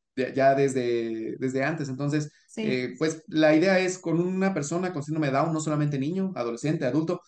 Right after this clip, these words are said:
Speaker 1: todos tenemos que estar al pendiente del esquema de vacunación, incluidos ellos, ¿no? Ya
Speaker 2: Sí.
Speaker 1: ellos también tienen que tener esa, esa responsabilidad de que saben que tienen que ir al médico, saben que tienen que vacunarse. Entonces,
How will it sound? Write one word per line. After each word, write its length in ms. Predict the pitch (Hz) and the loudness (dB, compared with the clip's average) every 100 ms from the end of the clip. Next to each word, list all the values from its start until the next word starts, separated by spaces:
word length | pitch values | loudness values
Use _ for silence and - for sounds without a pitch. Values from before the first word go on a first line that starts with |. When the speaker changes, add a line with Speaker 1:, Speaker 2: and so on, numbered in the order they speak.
| _ _ - | _ _ 2
Speaker 1:
todos 500 | 196 214 214 - - | 4 6 2 -4 -2
tenemos 340 | 156 156 165 | 2 2 0
que 120 | 165 143 | 0 0
estar 260 | 147 147 | 2 4
al 540 | 156 151 147 143 135 131 | 6 6 2 0 -2 -4
pendiente 400 | 135 139 147 160 | -4 -2 -2 0
del 260 | 151 139 127 | 0 0 -2
esquema 240 | 127 147 | -4 -2
de 60 | 143 | -2
vacunación, 500 | 127 120 113 127 127 | -4 -8 -8 -6 -4
incluidos 380 | 151 180 190 165 | 2 2 4 2
ellos, 260 | 123 117 | 2 0
¿no? 260 | 151 165 - | -2 -2 -8
Ya 380 | - 135 131 135 | -4 0 2 4
Speaker 2:
Sí. 60 | 143 | 2
Speaker 1:
ellos 140 | 147 | 2
también 220 | 143 147 | 0 0
tienen 200 | 160 156 | 0 -2
que 80 | 151 | -2
tener 200 | 135 139 | -4 -4
esa, 400 | 143 143 143 143 - _ _ - | -2 0 0 -2 -12 _ _ -10
esa 280 | 131 143 143 | -4 0 0
responsabilidad 800 | 143 131 127 117 120 139 180 143 | 0 -4 -4 -4 2 4 2 0
de 140 | 131 | -2
que 200 | 123 117 | -2 -2
saben 300 | - 147 165 | 0 0 0
que 80 | - | -2
tienen 220 | 135 135 | -4 -4
que 80 | 139 | -2
ir 100 | 127 | 0
al 100 | 120 | 0
médico, 340 | 139 165 139 127 | 0 0 0 -2
saben 200 | 143 151 | -2 -4
que 100 | 143 | -2
tienen 200 | 135 131 | -4 -2
que 80 | |
vacunarse. 520 | 117 - 120 139 156 139 | -2 -2 -2 0 0 -4
Entonces, 440 | 139 135 139 | -4 -6 -6